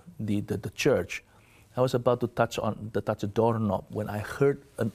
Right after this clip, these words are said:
audible voice, a man speaking to me like this, "Today, if you don't get saved, you will, you'll be lost forever." I said, "Who's speaking to me?" I looked around me, right? There are about fifty, sixty people worshiping, their hands held high.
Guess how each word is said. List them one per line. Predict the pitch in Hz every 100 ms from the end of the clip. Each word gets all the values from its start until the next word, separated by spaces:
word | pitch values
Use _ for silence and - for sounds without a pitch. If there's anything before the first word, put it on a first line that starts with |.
| -
audible | 123 120 117 107
voice, | 104 107 104 98
a | -
man | 104 110 113
speaking | - 110 110
to | 117
me | 117
like | 110 107 104
this, | 117 - - - -
"Today, | 131 156
if | 139
you | 135
don't | 104 143
get | 180 131 113
saved, | - 165 117 -
you | 123
will, | 131 127 123 -
you'll | 143
be | 147 143
lost | 135 170 -
forever." | 156 196 165 101 - -
I | 151
said, | 143
"Who's | - -
speaking | - 127 127
to | 117 107
me?" | 165 127 - - -
I |
looked | 170 339 226
around | - 147 208 165
me, | 101
right? | 107 139 208 - - -
There | 151
are |
about | 170 147
fifty, | - 135 131 131
sixty | - 117 - 113
people | - 117 123 117
worshiping, | 110 113 - 117 123 117
their | 104
hands | 92 - 123 123
held | 113 104
high. | - 120 123